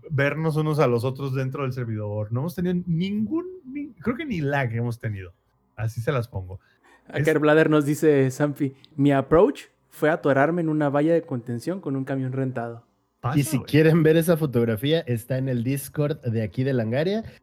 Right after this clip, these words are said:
Speaker 3: Entonces, banda que nos escucha en la versión grabada,
Speaker 1: <laughs>
Speaker 3: vayan
Speaker 1: Vayan a
Speaker 3: a
Speaker 1: ver a,
Speaker 3: checarnos
Speaker 1: a,
Speaker 3: en
Speaker 1: a
Speaker 3: Twitter y ahí nos piden los enlaces para que puedan ser parte también del servidor de Discord.
Speaker 2: O que entren en langaria punto net diagonal enlaces, ahí se encuentran todos los enlaces, incluso del canal de, de Discord.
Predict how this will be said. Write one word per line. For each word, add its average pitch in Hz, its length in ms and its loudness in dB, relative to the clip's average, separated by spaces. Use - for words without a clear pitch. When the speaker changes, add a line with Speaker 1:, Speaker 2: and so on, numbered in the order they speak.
Speaker 3:
Entonces, 113 400 -2
banda 139 300 2
que 135 100 -2
nos 120 140 0
escucha 117 340 -4
en 120 60 2
la 113 100 2
versión 120 580 0
grabada, 113 600 0
Speaker 1:
<laughs> 135 500 -6
Speaker 3:
vayan 123 540 4
Speaker 1:
Vayan - 20 2
a 113 40 2
Speaker 3:
a 117 40 2
Speaker 1:
ver 127 200 4
a, - 20 6
Speaker 3:
checarnos 127 340 4
Speaker 1:
a, - 100 -8
Speaker 3:
en 120 120 0
Speaker 1:
a - 20 -16
Speaker 3:
Twitter 170 580 2
y 127 120 2
ahí 120 280 4
nos 120 200 0
piden 123 320 0
los 120 160 -4
enlaces 143 480 -2
para 175 260 -4
que 113 200 -2
puedan 107 380 -2
ser 120 220 -6
parte 123 380 -6
también 123 320 -4
del 107 80 -6
servidor 87 340 -6
de 127 100 -4
Discord. 180 300 -10
Speaker 2:
O 156 140 0
que 156 80 2
entren 147 260 2
en 170 160 2
langaria 127 320 2
punto 160 240 0
net 165 100 2
diagonal 143 360 4
enlaces, 180 440 2
ahí 196 120 2
se 247 100 -2
encuentran 240 480 -2
todos 320 260 -4
los 294 160 0
enlaces, 277 440 0
incluso 220 420 0
del 156 160 0
canal 143 380 0
de, 147 180 2
de 120 140 -2
Discord. 156 420 -6